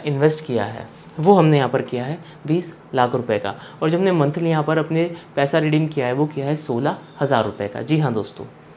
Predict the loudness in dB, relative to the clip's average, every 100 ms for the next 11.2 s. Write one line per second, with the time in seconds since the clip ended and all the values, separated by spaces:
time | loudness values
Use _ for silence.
0 | -20 -20 -20 -20 -20 -12 0 6 6 6
1 | 4 2 2 4 4 4 2 2 2 4
2 | 2 4 4 6 4 2 -2 0 0 2
3 | 0 0 0 -2 -6 -12 -18 -6 -4 0
4 | 2 4 2 2 0 0 0 0 -2 -2
5 | -2 -2 -2 -2 0 0 0 0 -2 -2
6 | -2 -2 -2 -6 -4 -2 -2 -4 -6 -6
7 | -12 -14 -20 -20 -20 -20 -16 -2 0 4
8 | 2 0 -8 -12 -14 -20 -20 -20 -20 -20
9 | -20 -20 -20 -20 -20 -20 -20 -20 -20 -20
10 | -12 -2 2 2 2 2 2 2 2 -4
11 | -4 -6